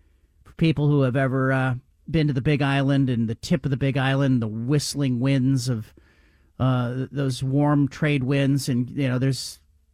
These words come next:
some, you know, there's some magic in trying to catch the wind, and he wanted to catch the wind in a gourd. That was on his bucket list. You know, I don't know what would be on your bucket list, but also on his bucket list was seeing Dan Dickau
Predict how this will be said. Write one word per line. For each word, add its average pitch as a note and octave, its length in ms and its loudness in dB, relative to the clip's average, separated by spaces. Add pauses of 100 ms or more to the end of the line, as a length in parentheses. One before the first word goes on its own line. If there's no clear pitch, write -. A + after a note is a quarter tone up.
(120)
some, C#3 680 -2
you D3 300 -2
know, C#3 100 0
there's D3 320 -6
some D#3+ 180 2
magic E3 400 0
in D3 80 0
trying D3+ 260 -2
to C#3+ 60 -4
catch - 360 -8
the D3+ 80 -4
wind, D3 400 0
and A#2 120 0 (580)
he E3+ 140 4
wanted F#3+ 240 4
to G3+ 80 6
catch - 320 0
the G#3+ 80 4
wind A3 260 4
in G#3+ 80 4
a G#3 60 0
gourd. F#3+ 320 2
That D#3+ 140 -2
was F3+ 100 0
on G#3+ 100 2
his A3 120 2
bucket F#3+ 320 -2
list. - 420 -12
You E3+ 140 -2
know, D#3+ 160 0
I F3+ 100 0
don't G#3 100 2
know A3+ 60 4
what A#3 80 6
would A3+ 80 2
be A#3 140 4
on A#3+ 120 2
your C4 140 2
bucket D#3+ 320 -2
list, F3+ 300 0 (340)
but A#3+ 100 4
also E4+ 420 4
on D#4+ 100 4
his A3+ 120 4
bucket C#4 360 0
list F3+ 260 2
was G3+ 160 0
seeing C4+ 460 4
Dan A3 320 0
Dickau F#3 500 0